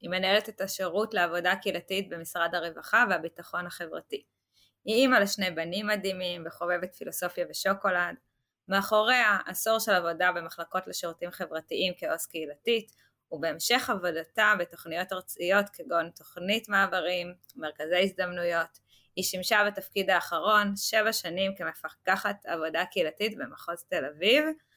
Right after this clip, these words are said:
ולימור, אה, זה באמת, אה, בנימה אישית, אה, לכבוד הוא לנו,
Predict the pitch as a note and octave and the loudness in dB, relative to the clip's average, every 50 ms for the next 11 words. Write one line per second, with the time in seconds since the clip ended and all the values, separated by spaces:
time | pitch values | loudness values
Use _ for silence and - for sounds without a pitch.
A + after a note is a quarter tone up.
0 | _ _ _ _ _ _ _ _ _ - F3+ F3 F3+ F3+ F3+ F#3 F3+ F#3+ G#3+ A3 | _ _ _ _ _ _ _ _ _ -4 2 4 4 6 6 6 6 8 8 8
1 | A3+ A3+ A#3+ A#3 A3 G#3 F#3+ F#3 F3+ F#3 F#3+ F3+ F3+ F3+ E3 F#3 F3 F3 F3+ F#3+ | 8 8 6 6 6 6 6 4 2 2 0 0 0 0 2 2 2 2 4 2
2 | G3+ G#3 G#3 - A3+ G#3 G3 F#3 F#3 F3+ F3+ F3+ F3 F3 F3 F3+ - _ _ _ | 2 0 0 2 4 6 6 6 4 2 0 0 -2 -2 -4 -6 -10 _ _ _
3 | - - F#3 F#3 F#3+ F#3+ G3 G#3+ G#3 G#3 G3 G3 - A3 A3 - - A3+ G#3 F#3 | -2 4 4 4 4 6 4 6 6 6 4 2 2 0 -2 0 4 6 6 6
4 | E3+ F3+ F#3 - G3+ F#3 F#3+ F#3+ F#3+ F#3+ F#3 F#3 F#3 F#3+ G3 | 6 4 2 0 0 2 4 4 2 4 4 4 4 6 6